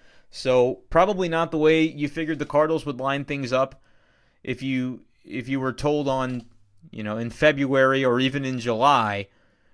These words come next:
when Kwon Young Kim was announced as the Cardinals closer to start the season, which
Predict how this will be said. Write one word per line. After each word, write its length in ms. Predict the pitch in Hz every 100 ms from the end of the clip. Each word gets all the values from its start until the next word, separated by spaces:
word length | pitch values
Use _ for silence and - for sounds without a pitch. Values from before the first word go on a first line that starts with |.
| _ -
when 180 | 120 113
Kwon 260 | 135 135
Young 160 | 127 120
Kim 260 | - 143
was 180 | 135 123
announced 440 | 123 123 151 127 131
as 140 | 113
the 100 | 123
Cardinals 500 | - 139 131 120 -
closer 440 | - 143 147 123
to 80 | 113
start 320 | 110 117 113
the 80 | 117
season, 480 | - 110 107 110 113
which 320 | 110 107 -